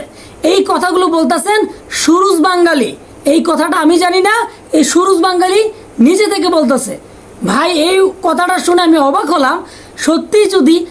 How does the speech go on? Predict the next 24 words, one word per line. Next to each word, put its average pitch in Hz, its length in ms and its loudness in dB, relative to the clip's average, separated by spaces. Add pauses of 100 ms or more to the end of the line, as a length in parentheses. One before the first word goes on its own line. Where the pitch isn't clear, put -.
(280)
শাকিব 359 360 0
খানের 370 280 0 (100)
আগে 339 200 0
বুবলি 320 360 4
ম্যাডাম 359 320 0
বিয়ে 339 180 2 (100)
করে 330 200 -2 (120)
থাকে, 302 280 -2 (440)
তাহলে 320 340 2 (100)
আমাদের 311 280 0
সুপারস্টার 311 400 0 (120)
শাকিব 320 300 -2
খানের 392 300 -2 (480)
মান 330 220 0
সম্মান 381 360 0
একদম 302 260 0 (120)
শেষ 320 220 -2
হয়ে 277 180 2
গেছে। - 200 -4 (400)
আমি 277 260 2
বলতে 370 300 0 (100)
চাই 359 160 -2 (320)
আমাদের 277 320 0
সুপারস্টার 330 500 -2